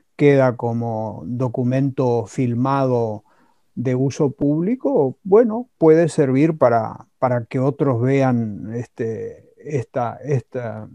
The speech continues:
este, este intercambio que hemos tenido acá, este, los, nosotros tres, este,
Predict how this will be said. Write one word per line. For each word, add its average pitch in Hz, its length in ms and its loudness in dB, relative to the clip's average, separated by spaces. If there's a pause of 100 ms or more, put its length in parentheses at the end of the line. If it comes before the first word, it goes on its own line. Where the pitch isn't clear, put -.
(600)
este, 147 560 2
este 143 460 0
intercambio 147 720 0
que 139 60 -4
hemos 135 200 -2
tenido 139 320 2
acá, 135 400 2 (840)
este, 123 800 -2 (360)
los, 120 460 -2 (120)
nosotros 131 600 0
tres, 139 480 0
este, 113 720 -10